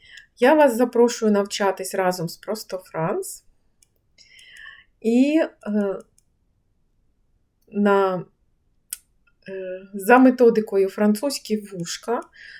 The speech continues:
ви можете, по-перше, слухати самостійно та безкоштовно у Telegram-каналі, е, посилання на який ви знайдете перед,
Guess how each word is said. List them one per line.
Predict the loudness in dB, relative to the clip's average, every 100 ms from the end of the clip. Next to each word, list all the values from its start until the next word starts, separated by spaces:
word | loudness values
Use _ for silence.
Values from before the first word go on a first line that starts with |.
| -16
ви | 0 2
можете, | 4 4 4 4 0 -2
по-перше, | 2 0 4 2 2 -2 -4
слухати | -2 -2 0 -2 -2 -4
самостійно | 0 2 2 0 -2 0 0 0
та | -2
безкоштовно | 0 -2 -2 -12 -12 -10 -10 -6 -4 -4 -6 -20 -20 -20 -4
у | -2
Telegram-каналі, | 2 2 2 2 2 0 0 0 0 -2 -4 -6 _ _ -20 -20 _ -4
е, | 0 0 -2 -4
посилання | -6 0 2 4 2
на | 2
який | 0 0 -2 0
ви | 0
знайдете | 0 2 2 2 0 -2
перед, | -2 0 0 -4